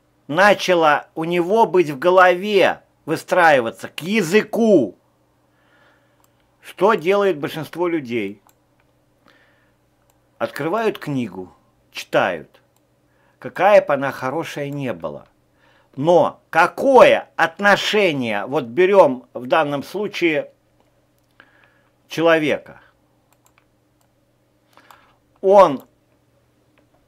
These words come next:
просто, этот человек будет у нас синеть, зли-, зли-, злый будет.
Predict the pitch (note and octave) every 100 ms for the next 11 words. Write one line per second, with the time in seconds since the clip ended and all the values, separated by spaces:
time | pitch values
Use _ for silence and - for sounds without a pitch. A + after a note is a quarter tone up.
0 | _ _ _ _ _ _ _ _ D3+ G#3
1 | G#3 - C3 F#2+ - _ _ _ _ _
2 | _ _ _ - C3+ D3 - - B2+ D3+
3 | G#2+ A#2+ C#3 A2+ A2 - - - C#3 B2+
4 | D#2+ - _ _ _ _ _ _ _ _
5 | _ _ _ _ _ _ _ _ _ E2+
6 | E2 A2+ C#3+ A#2 E2+ D#2+ E2+ A2+ G#2 F2+
7 | B2 F3 C3+ F2+ E2 D2+ - _